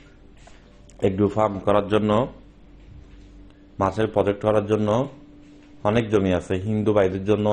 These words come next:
আছে, মুসলিম ভাইদের জন্য আছে, বড় ভাইদের জন্য আছে। হাটাজারির মধ্যে আমরা একই ভিডিওর মধ্যে সবকিছু বলে দিচ্ছি। সময়ের ব্যস্ততার কারণে আমরা সব সময় আপনাদেরকে হাটাজারি নিয়ে আপডেট দিতে পারি না। তাই আপনারা হাটাজারিতে যারা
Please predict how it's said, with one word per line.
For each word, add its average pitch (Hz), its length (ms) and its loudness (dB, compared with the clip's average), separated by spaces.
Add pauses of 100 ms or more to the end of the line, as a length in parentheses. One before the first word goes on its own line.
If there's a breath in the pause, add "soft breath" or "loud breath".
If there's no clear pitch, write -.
আছে, 104 140 -6 (160)
মুসলিম 98 260 -8
ভাইদের 101 300 -2
জন্য 101 140 -2 (100)
আছে, 95 140 -8 (100)
বড় 87 120 0 (120)
ভাইদের 95 320 -2
জন্য 98 160 0 (100)
আছে। 98 160 -8 (340 loud breath)
হাটাজারির 95 520 0
মধ্যে 80 220 -4 (560 soft breath)
আমরা 101 240 0
একই 104 200 -4
ভিডিওর 107 300 2
মধ্যে 101 260 -2
সবকিছু 107 400 -8
বলে 90 220 0
দিচ্ছি। 90 280 -6 (180)
সময়ের 104 320 -2
ব্যস্ততার 101 380 -4
কারণে 92 340 0
আমরা 92 180 2 (480 loud breath)
সব 123 220 -2
সময় 101 280 -2
আপনাদেরকে 98 440 -2
হাটাজারি 98 380 0 (120)
নিয়ে 101 180 0
আপডেট 90 300 -4
দিতে 101 200 -6
পারি 98 200 0
না। 98 40 0 (100)
তাই 98 180 4
আপনারা 95 240 0 (520 loud breath)
হাটাজারিতে 104 580 0
যারা 104 140 6